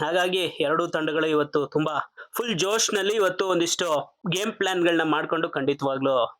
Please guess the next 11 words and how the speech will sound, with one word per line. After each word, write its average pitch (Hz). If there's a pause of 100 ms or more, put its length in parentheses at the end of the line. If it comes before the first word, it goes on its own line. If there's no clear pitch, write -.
ಬಂದಿರ್ತವೆ. 135 (640)
ಆ, 147 (520)
ಇನ್ನು 170 (320)
ಎರಡೂ 170
ಟೀಮ್‌ಗಳ 175 (320)
ಬಲಾಬಲ 151
ಅಂತ 147
ಹೇಳಿದ್ರೆ 147 (440)
ಈ 254
ಸೀಸನ್‌ದು 147
ನೋಡೋಣ. 127